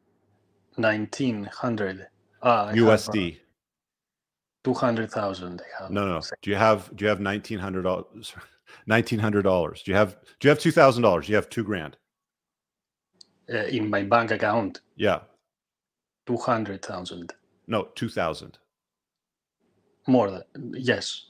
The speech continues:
Speaker 2: Of course. Buy the course. It'll, it'll teach you what you need to know to build a business that's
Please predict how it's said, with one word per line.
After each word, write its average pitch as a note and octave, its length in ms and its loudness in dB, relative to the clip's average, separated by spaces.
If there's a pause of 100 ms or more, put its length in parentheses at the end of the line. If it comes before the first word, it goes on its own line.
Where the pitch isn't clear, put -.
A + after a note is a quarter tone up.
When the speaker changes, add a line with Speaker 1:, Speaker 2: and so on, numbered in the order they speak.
(140)
Speaker 2:
Of - 100 -10
course. - 300 -2 (400)
Buy F#2 140 -2
the C3 80 -6
course. - 480 -8
It'll, G#2+ 340 -4
it'll A2 180 0
teach C3+ 280 -8
you C3 80 -4
what A2+ 160 -6
you G#2+ 100 -6
need G#2+ 200 -6
to A2+ 100 -12
know G#2+ 260 -2
to F#2 140 -14
build F#2+ 320 -4
a F#2 60 -2
business F2+ 400 -8
that's F#2 300 -6